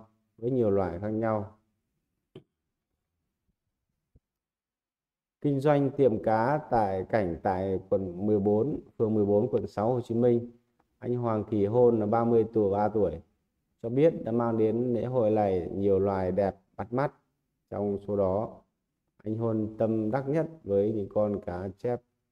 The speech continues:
phi tần. <clears throat> Theo anh thì giống cá chép này được nhập từ Trung Quốc, có vẻ ngoài bắt mắt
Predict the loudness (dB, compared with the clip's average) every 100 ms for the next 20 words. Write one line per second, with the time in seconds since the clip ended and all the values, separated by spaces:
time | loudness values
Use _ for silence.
0 | _ -6 0 2 2 -2 -10 _ _ _
1 | _ _ _ _ _ _ _ 2 2 2
2 | -10 _ _ _ _ _ _ _ _ _
3 | _ _ _ _ _ _ _ _ _ _
4 | _ _ 0 2 2 2 2 4 2 2
5 | 2 2 0 -2 0 0 2 0 -2 -8
6 | -12 -8 -2 -2 -2 -2 -2 -4 0 4
7 | 4 0 -14 -18 _ _ _ _ -4 -2
8 | 0 -2 -2 -4 -4 -4 -6 -8 -4 -2
9 | -4